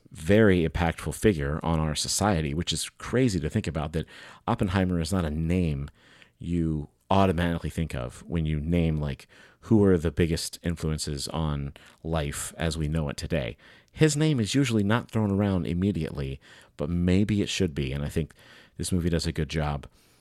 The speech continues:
of kinda illustrating that without, it doesn't, it doesn't make him a hero,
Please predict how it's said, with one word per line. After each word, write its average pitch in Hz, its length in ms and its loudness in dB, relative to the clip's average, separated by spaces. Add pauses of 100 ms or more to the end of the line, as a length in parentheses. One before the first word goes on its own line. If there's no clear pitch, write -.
(120)
of - 140 -6
kinda 78 260 -2
illustrating 87 580 2
that 73 220 -4
without, 110 440 0 (560)
it - 80 -6
doesn't, 117 240 4 (120)
it - 60 -4
doesn't 110 220 4
make 117 140 6
him 85 80 2
a 82 40 0
hero, 135 580 2